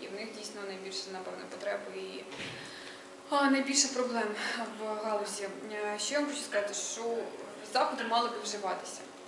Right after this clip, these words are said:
але тотальний брак коштів. Ми зараз вишукуємо кошти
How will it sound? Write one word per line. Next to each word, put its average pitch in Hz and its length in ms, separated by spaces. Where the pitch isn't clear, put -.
але 226 420
тотальний 233 800
брак 196 300
коштів. - 300
Ми 226 140
зараз 220 340
вишукуємо 226 500
кошти 208 500